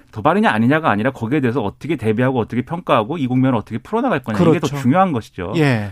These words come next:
Speaker 1: 다만 이제 북한도 좀 이 뭐 이걸 이 방송을 듣고 자제를 하면 어떨까?
Speaker 2: 그럼요.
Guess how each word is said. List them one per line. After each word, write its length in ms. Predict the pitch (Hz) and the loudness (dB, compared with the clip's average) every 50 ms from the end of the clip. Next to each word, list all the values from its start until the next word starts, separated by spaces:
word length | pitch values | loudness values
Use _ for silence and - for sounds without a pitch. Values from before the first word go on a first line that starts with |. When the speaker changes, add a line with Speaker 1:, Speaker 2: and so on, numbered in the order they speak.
| 95 - | -12 -12
Speaker 1:
다만 300 | - - 131 147 190 196 151 | -4 -2 2 2 4 4 4
이제 220 | 139 123 151 151 127 - | 4 4 4 2 2 0
북한도 760 | - 120 - - 190 185 170 151 135 127 117 120 156 160 131 - - - - - _ _ | -6 -10 -4 -2 0 2 2 4 4 4 4 4 2 0 -2 -4 -12 -20 -20 -20 _ _
좀 180 | - 175 165 127 - _ _ _ _ _ - | -4 -4 -4 -4 -8 _ _ _ _ _ -6
이 100 | - 160 | -2 0
뭐 260 | 151 127 120 143 135 127 | 0 2 2 2 2 2
이걸 340 | 131 147 151 151 175 156 | 0 -2 0 2 2 2
이 60 | 135 151 | 2 2
방송을 380 | - - 147 147 170 170 156 | 0 0 0 2 2 2 2
듣고 440 | 135 - 131 - - 151 123 143 123 | 0 0 -4 -2 2 4 4 4 4
자제를 540 | - - - 131 123 160 180 180 160 143 139 | 2 -2 -4 -2 0 0 2 4 4 4 2
하면 300 | 135 - 202 208 202 139 | 2 0 0 2 4 2
어떨까? 580 | 107 104 - 147 147 131 - 120 98 95 107 117 | 2 2 2 0 0 0 0 0 0 2 2 4
Speaker 2:
그럼요. 440 | 139 180 202 190 175 135 120 117 117 | 6 6 6 6 4 2 2 0 -2